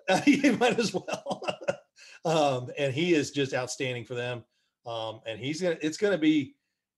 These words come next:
his impact will be on the offensive side for sure, running the ball, catching the ball. He's almost got five hundred yards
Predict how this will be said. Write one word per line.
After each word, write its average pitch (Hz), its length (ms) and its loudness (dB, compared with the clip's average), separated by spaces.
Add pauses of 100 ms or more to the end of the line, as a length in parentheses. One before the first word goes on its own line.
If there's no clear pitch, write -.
(100)
his 220 200 0
impact 165 340 0
will 156 80 -2
be 143 120 0
on 135 100 0
the 113 120 -4
offensive 147 440 -2
side 151 260 0
for 139 80 -8
sure, 147 300 -2
running 135 240 -4
the 139 60 -6
ball, 135 280 0
catching 139 300 -6
the 135 40 -6
ball. 131 180 0
He's 135 100 -4
almost 131 160 -10
got 127 120 -10
five 127 140 -8
hundred 123 160 -10
yards 123 300 -6